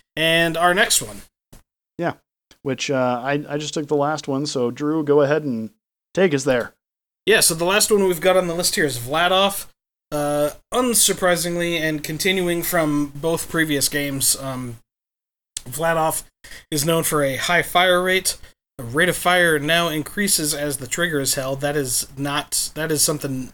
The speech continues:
Speaker 1: uh, new. Um, high recoil reduction, uh, super, super nice. You don't have to, have to adjust for your barrel climbing or anything like that with a var-, with a Vladoff. It pretty much just stays where it needs to.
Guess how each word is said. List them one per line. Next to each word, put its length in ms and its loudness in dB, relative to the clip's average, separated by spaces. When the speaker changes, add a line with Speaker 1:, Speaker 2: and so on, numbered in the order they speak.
Speaker 1:
uh, 240 -10
new. 380 -8
Um, 360 -6
high 100 0
recoil 760 0
reduction, 800 -2
uh, 280 -8
super, 420 0
super 240 -2
nice. 260 0
You 60 -2
don't 140 0
have 140 -8
to, 200 -2
have 140 -2
to 100 2
adjust 440 0
for 160 -2
your 240 -2
barrel 420 0
climbing 480 -2
or 60 0
anything 300 -2
like 160 -2
that 180 2
with 100 -4
a 60 -2
var-, 360 -2
with 220 -6
a 180 0
Vladoff. 480 -2
It 120 -10
pretty 180 -4
much 220 -2
just 180 2
stays 300 -2
where 120 -4
it 60 -8
needs 240 -4
to. 220 -4